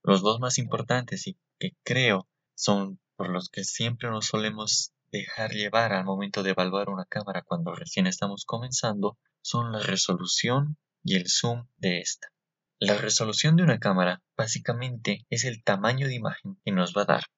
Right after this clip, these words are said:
Nos referimos a ella en megapíxeles, que no son otra cosa que una unidad de medida para designar la cantidad de píxeles que tiene el sensor de una cámara.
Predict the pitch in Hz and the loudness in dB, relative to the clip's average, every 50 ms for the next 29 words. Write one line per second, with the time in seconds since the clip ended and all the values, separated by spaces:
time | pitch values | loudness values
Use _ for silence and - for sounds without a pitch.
0 | _ _ - 95 95 98 104 101 - 117 110 120 143 151 165 156 - 143 127 113 | _ _ 0 2 2 2 -2 2 2 2 4 6 6 6 6 6 6 4 4 4
1 | 107 107 107 110 - - - 98 95 95 95 90 92 - - - 135 - - - | 2 2 0 -2 -2 -2 -2 -2 -2 0 0 0 0 0 0 0 0 2 2 2
2 | 87 85 - - - - - 143 131 139 151 - 175 165 160 160 - 139 127 - | 2 0 -2 -6 -8 -2 0 2 4 4 4 6 6 6 6 4 4 -2 -2 0
3 | - 101 104 101 113 117 113 - 139 143 147 143 131 123 113 113 113 113 113 107 | -2 -2 -2 -2 -6 -8 0 2 4 4 4 2 0 0 -2 -2 -4 -2 -2 -2
4 | 98 95 95 92 107 123 131 127 110 104 - - - 107 98 92 87 90 87 - | 0 0 0 0 2 0 2 2 2 0 0 0 0 2 4 4 2 2 0 -2
5 | - 92 - 92 90 87 92 98 101 104 104 - - 98 90 - 104 98 92 90 | -2 -2 -4 -2 2 4 4 4 4 2 -4 -6 -6 -8 -6 -2 0 2 2 2
6 | 87 92 92 90 _ 135 143 139 - - 110 101 104 104 - - - - - 110 | 2 -2 -4 -2 _ -2 0 0 -2 -2 -2 -2 -2 -4 -4 -6 -8 -8 -6 -4
7 | 107 101 98 95 - - 92 92 - 92 90 90 92 92 90 85 90 - - 131 | -4 -2 -2 -4 -4 -4 -6 -4 -2 0 0 2 2 0 -2 -2 -2 0 0 2
8 | 120 98 90 - - | 2 2 -2 -4 -4